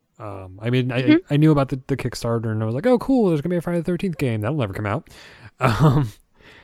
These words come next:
Speaker 1: and then I've been, like I said, since launch, I've had it, and I've been following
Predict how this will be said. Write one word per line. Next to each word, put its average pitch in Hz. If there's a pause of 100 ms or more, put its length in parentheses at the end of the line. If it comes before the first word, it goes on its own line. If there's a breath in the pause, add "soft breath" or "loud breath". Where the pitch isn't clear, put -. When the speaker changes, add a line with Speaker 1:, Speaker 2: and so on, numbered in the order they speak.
(340 soft breath)
Speaker 1:
and 123
then 117
I've 113
been, 113
like 104
I -
said, 104
since 101
launch, 104
I've 107
had 98
it, 95
and 101
I've 98
been 98
following 101